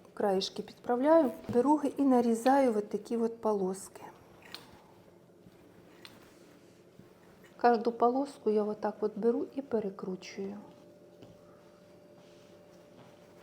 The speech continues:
Перекручую і на кінці просто зліплюю. Зробила я ці завітушки і тепер отак акуратненько, тихонечко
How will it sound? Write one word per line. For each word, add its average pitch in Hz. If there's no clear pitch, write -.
Перекручую 262
і 403
на 320
кінці 240
просто 269
зліплюю. 202
Зробила 214
я 190
ці 202
завітушки 254
і 294
тепер 240
отак 220
акуратненько, 247
тихонечко 254